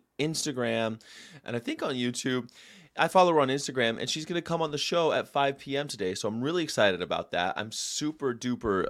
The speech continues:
uh, pumped that I've got a really fun guest. I love, I love having a nice chill guest on Fridays, you know,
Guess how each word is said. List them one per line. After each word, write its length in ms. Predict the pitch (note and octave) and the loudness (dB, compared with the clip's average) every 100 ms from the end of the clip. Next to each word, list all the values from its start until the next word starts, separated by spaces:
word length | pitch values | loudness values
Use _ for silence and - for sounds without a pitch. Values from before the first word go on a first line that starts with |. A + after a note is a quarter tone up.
| - | 2
uh, 300 | D2 E2 D2+ | 4 4 4
pumped 680 | - - C3 F#2+ G2 - - | 0 0 4 4 2 -8 -4
that 100 | C#2+ | -2
I've 180 | G2 | 0
got 160 | F#2 F#2+ | 0 -2
a 20 | |
really 240 | F2+ A2+ G#2+ | -2 -4 -4
fun 340 | - G#2+ G2+ | -4 -4 -2
guest. 320 | F2+ F2+ - - | -2 -2 -2 -2
I 60 | |
love, 360 | A#2 D#3 G3 - - - F3+ - | 0 4 4 2 -16 -18 -10 0
I 100 | E3 | 4
love 280 | F#3+ B3+ B3 | 8 8 8
having 360 | A#3+ G#3+ F#3+ | 6 6 2
a 40 | D3+ | 0
nice 340 | C#3+ D3 D3+ | 4 2 2
chill 440 | - - E3+ C#3+ | -4 -2 2 2
guest 440 | C3+ A#2+ A2+ A2+ A#2 | 2 4 2 2 -2
on 140 | G#2 | -2
Fridays, 540 | G2+ G2+ F#2+ F2+ - - | 4 6 6 4 -4 -4
you 120 | A2+ | 2
know, 260 | C#3+ D3 | 2 2